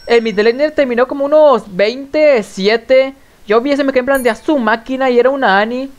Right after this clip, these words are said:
pero igual la jugó muy bien, que hizo muchas rotaciones. Pero no, hombre, no como le digo con el League of Legends.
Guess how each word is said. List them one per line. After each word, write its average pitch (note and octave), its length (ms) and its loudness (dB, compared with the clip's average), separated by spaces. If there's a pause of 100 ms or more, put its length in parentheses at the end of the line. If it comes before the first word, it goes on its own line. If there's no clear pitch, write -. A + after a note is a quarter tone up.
(220)
pero G#3 180 2
igual C4+ 260 0
la C#4 100 0
jugó A#3+ 220 0
muy B3 140 -2
bien, A#3+ 180 -2
que B3 100 -10
hizo B3+ 100 -6
muchas B3 220 -2
rotaciones. A3 760 -4 (720)
Pero F#3+ 120 -6
no, G3+ 60 -4
hombre, B3+ 140 -2
no A#3 100 -2
como B3+ 120 -6
le A3 80 -2
digo A#3 140 4
con B3 80 -2
el A3+ 100 -2
League A#3 100 0
of A3 120 -2
Legends. A3+ 360 -2